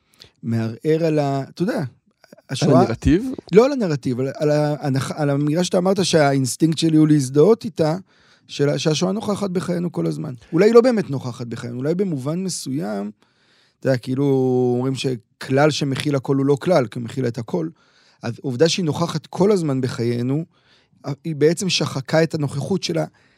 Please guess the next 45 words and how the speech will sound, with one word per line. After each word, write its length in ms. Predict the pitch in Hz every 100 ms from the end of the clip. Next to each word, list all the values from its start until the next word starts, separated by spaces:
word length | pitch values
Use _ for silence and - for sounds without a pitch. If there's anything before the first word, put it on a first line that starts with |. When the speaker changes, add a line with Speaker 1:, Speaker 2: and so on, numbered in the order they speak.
| _ _ -
Speaker 1:
כמעט 260 | 131 156
בכלל. 460 | 151 135 160 143 98 - _ _ _
כלומר, 420 | - 127 131 127 117
ה-, 300 | 123 120 123 -
אם 80 | 196
זה 140 | 165
לא 120 | 180
מניע 220 | 202 170 127
אותך 220 | 117 131
לפעולה, 580 | 123 - 120 113 110 110 - - _ _ 117
ואם 140 | 151
זה 120 | 156
לא 100 | 147
משנה 380 | 165 156 139 143
משהו 280 | 147 143 160
באופן 300 | 131 139 160
שבו 260 | 139 131 147
אתה 100 | 147
מסתכל 500 | 127 - - 151 151
על 100 | 135
העולם 300 | 123 120 113
ומתייחס 420 | 123 120 131 135
על 60 | 147
העולם, 240 | 135 131 120 _ _ _
חוץ 320 | - 147 -
מבהקשר 540 | 139 127 123 - 127 123
באמת 300 | 123 127 120
של 100 | 123
נגיד 280 | 117 117
אנטישמיות 640 | 117 107 101 117 123 120 -
או 60 |
Speaker 2:
של 100 | 117
Speaker 1:
כזה. 240 | 120 120 113
Speaker 2:
רודפים 400 | 127 131 - 135
אחרינו. 340 | 117 113 107 98
Speaker 1:
כן, 280 | 131 110
של 180 | 107 123
איזה 180 | 120 127
משהו 300 | 131 131 143
שהוא 500 | - 131 123 123 123
יותר 280 | 120 143 139
נרקסיסטי 580 | 131 110 - 147 - 120
בסופו 420 | 113 113 - 120
של 200 | - 113
דבר. 380 | 104 95 117